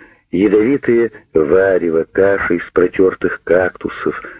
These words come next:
булыжники в зеленой простокваше Данилову были чуть ли не противны. К тому же во многих заведениях надо было расплачиваться наличными. В конце концов,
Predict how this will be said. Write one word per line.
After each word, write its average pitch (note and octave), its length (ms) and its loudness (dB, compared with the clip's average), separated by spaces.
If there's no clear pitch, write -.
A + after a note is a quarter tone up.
булыжники A2+ 800 0
в G2+ 120 -2
зеленой G#2 400 2
простокваше F#2+ 960 -2
Данилову D#3 640 0
были C#3 300 0
чуть - 400 -6
ли D#3 80 2
не D3+ 100 -2
противны. G2 800 -4
К - 140 -20
тому C3 280 2
же F3 120 0
во D#3+ 100 2
многих C#3+ 460 -2
заведениях F2+ 840 -2
надо D#3 340 0
было D#3+ 220 0
расплачиваться C#3 1120 -2
наличными. E2+ 1040 -2
В - 100 -20
конце G2+ 360 2
концов, D3 580 -2